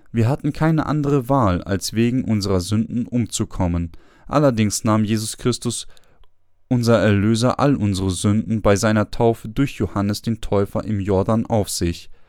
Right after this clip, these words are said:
Wir wurden von unseren Sünden durch Glauben an die Tatsache, dass Jesus Christus den Sold des Todes bezahlt hat und für uns starb, gerettet.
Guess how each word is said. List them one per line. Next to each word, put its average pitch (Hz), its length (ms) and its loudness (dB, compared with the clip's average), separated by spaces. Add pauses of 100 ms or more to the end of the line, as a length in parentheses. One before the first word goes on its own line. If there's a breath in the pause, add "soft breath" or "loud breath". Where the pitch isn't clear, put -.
(260 soft breath)
Wir 117 220 0
wurden 120 340 2
von 87 260 -2
unseren 107 380 2
Sünden 113 520 0 (320 soft breath)
durch 139 200 2
Glauben 143 400 2
an 95 160 -2
die 92 140 -2
Tatsache, 104 680 0 (300 soft breath)
dass 120 220 0
Jesus 131 260 0
Christus - 460 -4
den 95 240 -2
Sold 110 340 2
des - 200 -6
Todes 113 360 0
bezahlt 98 540 -2
hat 107 180 -4 (260 soft breath)
und 131 220 0
für - 140 -4
uns 98 240 -4
starb, 98 400 2
gerettet. 101 640 0